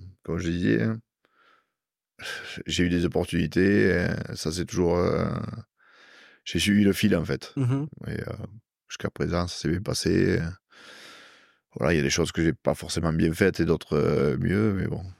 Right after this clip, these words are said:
Speaker 1: <clears throat> C'est comme ça.
Speaker 2: Bah oui, bah après, euh, tout a, t'as amené de l'expérience,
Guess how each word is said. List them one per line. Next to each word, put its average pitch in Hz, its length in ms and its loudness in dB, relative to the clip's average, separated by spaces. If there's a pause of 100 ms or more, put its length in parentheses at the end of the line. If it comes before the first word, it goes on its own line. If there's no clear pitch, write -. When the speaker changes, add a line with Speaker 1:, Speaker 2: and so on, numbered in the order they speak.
(600)
Speaker 1:
<clears throat> - 540 -6
C'est - 120 -16
comme 76 160 -6
ça. - 180 -8 (460)
Speaker 2:
Bah 113 180 -2
oui, 175 200 4
bah 123 140 0
après, 131 360 0
euh, 117 160 2 (540)
tout 156 200 -8
a, 135 420 2
t'as 151 180 2
amené 160 320 6
de 151 100 2
l'expérience, 151 680 2